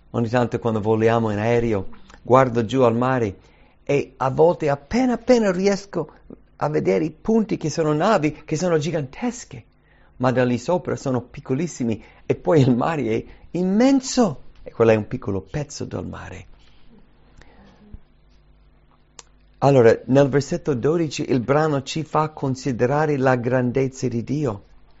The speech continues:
Ci fa una domanda che la risposta è una domanda retorica, perché la risposta è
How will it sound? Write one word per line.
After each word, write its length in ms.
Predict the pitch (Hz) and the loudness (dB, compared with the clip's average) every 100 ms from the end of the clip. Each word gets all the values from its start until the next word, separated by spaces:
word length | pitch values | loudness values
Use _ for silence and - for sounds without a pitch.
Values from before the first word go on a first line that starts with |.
| _ _ _ - - | _ _ _ -20 -10
Ci 200 | - 175 | -2 0
fa 220 | - 180 | 4 6
una 140 | 160 | 6
domanda 840 | 143 143 131 156 196 98 95 131 - _ _ _ _ | 6 6 6 4 4 2 -2 -4 -6 _ _ _ _
che 300 | 151 127 92 | 2 4 6
la 140 | 127 | 4
risposta 600 | 131 131 - 151 147 - | 4 2 4 6 6 0
è 340 | - 123 120 123 | 2 2 2 2
una 160 | 120 | 4
domanda 340 | 113 120 139 117 | 6 6 6 4
retorica, 540 | 113 - 117 107 110 | 4 6 6 6 2
perché 220 | 117 113 | 2 4
la 100 | 107 | 4
risposta 580 | 101 - 117 127 - - | 4 2 0 0 -4 -8
è 260 | - 104 | -4 -4